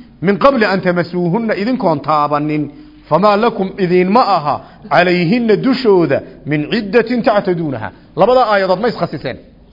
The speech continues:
Gabadha aan la-, aan, aan madkhuulada ahayn, aayadda hore way ciddo tirsanaysaa. Aayadda dambena ma ciddo tirsanayso. Haddaba cumuumka aayadda hore waa la iska saarayaa, khusuuskana la qaadanayaa.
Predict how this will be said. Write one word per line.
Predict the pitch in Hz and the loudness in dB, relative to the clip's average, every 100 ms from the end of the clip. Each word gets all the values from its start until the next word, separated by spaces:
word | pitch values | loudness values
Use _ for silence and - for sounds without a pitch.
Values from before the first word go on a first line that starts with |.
| - - - - - - - | -20 -20 -20 -20 -20 -20 -4
Gabadha | 151 208 269 220 | 0 2 2 2
aan | 202 202 | 0 2
la-, | 190 190 - | 2 2 0
aan, | 196 190 | -2 0
aan | 202 | 0
madkhuulada | 196 131 196 208 254 185 | 0 0 0 2 2 2
ahayn, | 180 170 156 | 0 -2 0
aayadda | 190 196 240 214 | 2 4 2 2
hore | 233 | 2
way | 233 185 | 0 -2
ciddo | 196 | -2
tirsanaysaa. | 226 185 202 170 - 104 - - - - - _ _ | -4 -2 -4 -4 -6 -10 -12 -20 -20 -20 -20 _ _
Aayadda | 185 208 254 240 | 2 4 2 0
dambena | 196 220 247 | 0 2 2
ma | 233 220 | 2 0
ciddo | 220 226 | 2 2
tirsanayso. | 220 - 220 160 - 120 - - - | 2 0 0 0 -4 -10 -14 -20 -8
Haddaba | - 175 240 269 | -2 2 2 2
cumuumka | 254 285 254 - | 2 2 2 0
aayadda | 208 220 269 226 | 2 4 2 2
hore | 190 190 | 2 2
waa | 226 220 | 2 2
la | |
iska | 202 - | 0 0
saarayaa, | 233 226 208 214 226 | 2 4 4 2 0
khusuuskana | 214 262 254 233 196 | 0 -2 -4 -2 0
la | 170 | 0
qaadanayaa. | 143 156 147 110 90 | 0 -2 -4 -10 -16